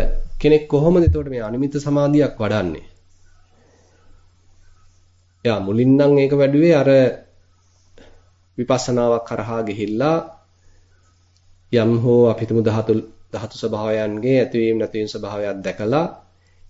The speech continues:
ඉතා යහුසුළු ඇතිවීම නැතිවීම ස්වභාවය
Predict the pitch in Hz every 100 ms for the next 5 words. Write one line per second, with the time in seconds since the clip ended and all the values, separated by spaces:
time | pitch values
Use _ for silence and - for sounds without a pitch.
0 | - 123 120 110 104 - 135 151 151 156
1 | 127 - 131 127 123 123 120 - 120 110
2 | 113 113